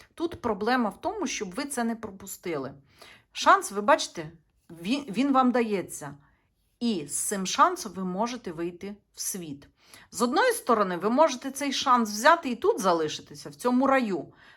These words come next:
а можете вийти у свободне плавання, як то сказати. Ні від кого не залежати.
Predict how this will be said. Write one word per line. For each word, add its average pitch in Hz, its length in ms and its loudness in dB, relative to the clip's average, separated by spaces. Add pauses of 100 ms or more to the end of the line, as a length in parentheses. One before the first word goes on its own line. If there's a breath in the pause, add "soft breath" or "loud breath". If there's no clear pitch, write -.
(140 loud breath)
а 175 140 6
можете 151 480 -4
вийти 311 540 4
у 196 360 -8
свободне 160 640 -4
плавання, 135 540 -2
як 120 160 -18
то 127 80 -20
сказати. - 580 -14 (280 soft breath)
Ні 269 200 0
від 202 160 -2
кого 226 300 0
не 180 180 -2
залежати. 151 640 -6